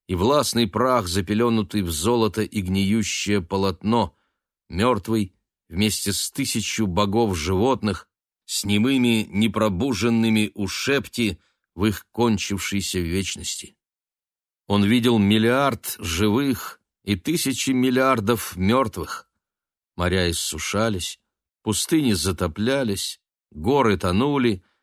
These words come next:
Боги и демоны приходили с юга, правили над краткими вспышками веков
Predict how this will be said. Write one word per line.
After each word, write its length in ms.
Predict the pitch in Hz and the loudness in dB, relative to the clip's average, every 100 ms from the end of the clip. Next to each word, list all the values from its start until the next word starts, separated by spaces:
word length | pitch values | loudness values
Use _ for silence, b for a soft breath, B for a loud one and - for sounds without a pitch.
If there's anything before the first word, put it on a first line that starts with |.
| _ | _
Боги 540 | - 80 151 139 123 123 | -4 2 2 4 4 4
и 20 | |
демоны 560 | 104 113 143 131 123 117 | 4 2 4 4 4 2
приходили 640 | 113 107 117 117 123 113 | 0 0 2 0 0 0
с 180 | 101 - | 0 -2
юга, 540 | 92 110 139 110 98 b b b | 0 0 2 2 0 b b b
правили 540 | - 110 131 127 120 117 | -4 0 2 2 2 2
над 240 | 113 107 | 2 0
краткими 600 | - 104 131 113 - 110 | -2 0 0 -2 0 0
вспышками 680 | 104 - - 127 - - 110 | 0 -2 -2 -2 -2 0 2
веков 680 | 104 104 - 143 113 - - | 2 0 0 2 2 -2 -10